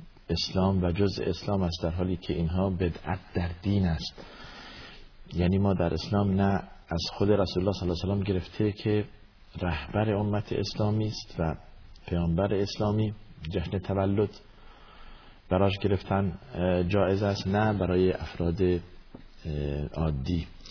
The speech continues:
و دیگران. بدیهی است که خود رسول الله صلی الله علیه و سلم این کار نه برای خود کردن، نه هم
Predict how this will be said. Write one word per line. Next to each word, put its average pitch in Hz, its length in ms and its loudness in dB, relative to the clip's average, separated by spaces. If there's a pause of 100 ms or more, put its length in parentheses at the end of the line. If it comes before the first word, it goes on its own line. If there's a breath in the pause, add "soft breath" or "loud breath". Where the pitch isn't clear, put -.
(480 loud breath)
و 78 100 2
دیگران. 82 540 2
بدیهی 85 340 0
است - 160 -6
که - 100 -10
خود 101 180 2
رسول 95 260 0
الله 87 40 2
صلی 87 140 0
الله 85 120 0
علیه 90 100 0
و - 20 2
سلم 92 80 2
این 87 100 0
کار 92 180 0
نه 90 120 2
برای 85 240 0
خود - 220 -6
کردن، 92 420 0
نه 90 120 2
هم 92 240 0